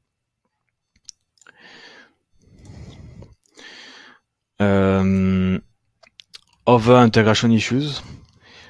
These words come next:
So, uh, audio. Audio is complex because, uh, there's ne-, there's nil-, there's still no generic audio, uh, H A L. Uh, every vendor still needs, uh, their own, uh, hal,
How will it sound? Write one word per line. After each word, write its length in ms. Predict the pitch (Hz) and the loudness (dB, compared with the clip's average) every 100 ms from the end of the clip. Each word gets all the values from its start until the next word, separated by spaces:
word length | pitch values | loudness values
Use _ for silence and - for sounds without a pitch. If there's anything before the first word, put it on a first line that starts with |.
| _ _ | _ _
So, 380 | - 101 107 101 | -6 -2 0 0
uh, 340 | 98 95 92 - | -2 -2 -4 -2
audio. 260 | 120 110 110 - - - - 220 _ _ _ _ _ - _ | -2 -2 -4 -8 -20 -20 -20 -20 _ _ _ _ _ -20 _
Audio 260 | 98 110 113 | -4 0 0
is 80 | |
complex 400 | 104 104 110 117 | -2 -6 -4 -6
because, 400 | - 98 104 98 | -8 -6 -6 -4
uh, 240 | 98 92 92 | -4 -6 -6
there's 320 | 87 98 90 92 | -6 -6 -6 -8
ne-, 220 | 98 104 | -6 -4
there's 340 | 101 95 - | -6 -8 -4
nil-, 400 | 110 113 110 67 | -2 0 0 -6
there's 260 | 90 101 95 | -8 -8 -8
still 680 | - - - - - - 104 | -12 -16 -20 -20 -10 -2 0
no 460 | 104 110 113 120 - - - _ _ _ - | 2 2 2 -2 -8 -20 -20 _ _ _ -6
generic 640 | 110 107 107 - - - _ | -2 0 -2 -6 -16 -18 _
audio, 520 | - 98 202 208 214 _ _ _ _ _ _ _ _ - | -10 -6 -4 -6 -10 _ _ _ _ _ _ _ _ -10
uh, 1000 | 101 95 90 90 87 85 85 87 82 - - | -6 -6 -6 -6 -6 -8 -10 -12 -14 -14 -12
H 160 | 101 - | -8 -4
A 20 | |
L. 200 | 92 117 - _ _ _ _ _ _ _ _ | -4 -4 -8 _ _ _ _ _ _ _ _
Uh, 540 | 90 90 87 87 85 85 | -4 -2 -2 -2 -4 -4
every 200 | - 98 | -4 -2
vendor 360 | 101 101 98 98 | 0 0 2 -2
still 340 | - - 98 90 | -4 -8 -6 -4
needs, 320 | 92 98 - | -6 -8 -8
uh, 120 | 85 | -8
their 280 | 87 87 87 | -6 -6 -6
own, 320 | - 90 87 85 | -6 -6 -6 -8
uh, 300 | 85 85 82 | -10 -10 -12
hal, 280 | 90 92 | -8 -8